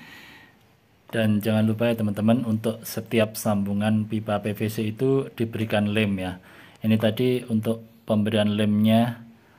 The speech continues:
yang pada pipa atas ini, eh, lupa tidak terekam ya.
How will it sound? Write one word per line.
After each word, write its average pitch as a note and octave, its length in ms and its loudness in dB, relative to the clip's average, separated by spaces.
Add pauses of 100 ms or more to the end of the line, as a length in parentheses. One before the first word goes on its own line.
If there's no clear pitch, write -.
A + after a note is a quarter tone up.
(300)
yang G#2+ 540 2
pada G2+ 680 0 (300)
pipa A2 300 -2
atas G#2+ 260 -4
ini, A2+ 420 0 (960)
eh, G#2+ 320 0
lupa A2+ 380 0
tidak G#2+ 260 -6
terekam G2+ 480 -2
ya. F2+ 120 -6